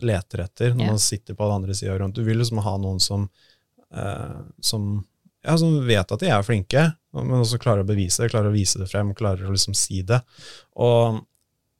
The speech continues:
Speaker 1: det er litt vanskelig noen ganger å liksom putte det inn i showreel og sånne ting. Du må liksom møte, du må liksom se de personene også, da.
Speaker 2: Ja,
Speaker 1: Og... i hvert fall når man skal ansette noen unge, så ser man det med tanke på lidenskap.
Speaker 2: Mm.
Speaker 1: Om dette er en person som har mye lidenskap, som kommer til å gå langt, som du vet kommer til å utvikle seg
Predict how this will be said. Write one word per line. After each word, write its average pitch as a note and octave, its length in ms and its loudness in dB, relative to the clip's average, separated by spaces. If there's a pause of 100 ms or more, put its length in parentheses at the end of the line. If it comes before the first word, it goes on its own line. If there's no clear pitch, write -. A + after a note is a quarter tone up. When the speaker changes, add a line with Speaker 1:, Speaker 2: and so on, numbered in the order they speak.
(340)
Speaker 1:
det B2 60 0
er B2 80 6
litt C3 120 4
vanskelig A2 380 2
noen G2 100 0
ganger G2+ 160 0
å G#2+ 80 2
liksom G2+ 220 0
putte G#2 260 -6
det F#2+ 80 -4
inn F#2+ 80 -2
i G2+ 80 -2
showreel F#2+ 440 -4
og G2+ 60 -2
sånne G2+ 220 -4
ting. A#2 160 -4
Du A#2 60 -2
må G#2+ 180 -2
liksom G#2 240 -4
møte, G2 200 -4 (200)
du A#2 80 -8
må A2+ 100 0
liksom G#2+ 140 0
se A2 240 2
de G2 100 -4
personene G2+ 420 -6
også, A2 100 -2
da. C3+ 180 4
Speaker 2:
Ja, E3 220 -12
Speaker 1:
Og... - 20 -2
i C3 100 6
hvert B2 100 6
fall D3+ 120 2
når D3 80 4
man C#3+ 120 4
skal C#3 200 2
ansette G#2 240 0
noen A#2+ 120 -2
unge, A2 240 2
så C3+ 140 0
ser G#2+ 180 2
man G2+ 180 0
det A2+ 220 2
med A2+ 120 -2
tanke G#2 200 -2
på A2 120 -6
lidenskap. A2 480 -2 (240)
Speaker 2:
Mm. E3 160 -4 (160)
Speaker 1:
Om A2+ 300 2
dette A2+ 260 2
er G2+ 100 2
en G2 60 0
person G#2 240 0
som G#2 160 -2
har G#2+ 180 -2
mye G2+ 180 -2
lidenskap, G2 460 -4
som G#2+ 100 -6
kommer G2+ 200 -6
til G2+ 80 -8
å F#2+ 40 -8
gå G2 160 -6
langt, G#2 200 -2
som G2+ 260 -2 (240)
du A2 120 -2
vet G#2+ 200 2
kommer G2+ 220 0
til - 40 -10
å G2 280 -2
utvikle G2 420 -2
seg B2 260 6